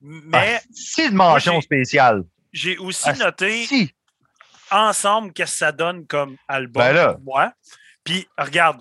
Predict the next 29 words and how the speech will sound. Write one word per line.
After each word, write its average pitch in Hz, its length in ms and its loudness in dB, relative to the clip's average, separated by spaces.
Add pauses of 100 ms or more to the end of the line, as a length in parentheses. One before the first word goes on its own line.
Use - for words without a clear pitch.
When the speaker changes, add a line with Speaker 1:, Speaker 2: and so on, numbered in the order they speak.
(240)
Speaker 1:
j'ai 135 200 -10
donné 170 260 -2
un 202 100 2
huit 151 380 -6
point 165 240 -8
cinq 147 300 -10
au 127 100 -10
split. 123 280 -16 (580)
Ils 147 100 -10
me 175 60 2
Speaker 2:
Hein ? 240 180 4
Speaker 1:
des-, 113 220 -8
ils 165 80 -14
descendent 202 460 0
juste 214 340 -4
la 175 260 0
note 170 380 -4
de 147 140 -8
point 180 340 -8
cinq 175 340 -8 (400)
parce - 180 -4
que - 200 -6
Chadel, 175 560 -2
il 156 120 -14
shine 165 500 -4
all 156 280 -2
the 147 60 -8
way 135 240 -8
through 143 240 -18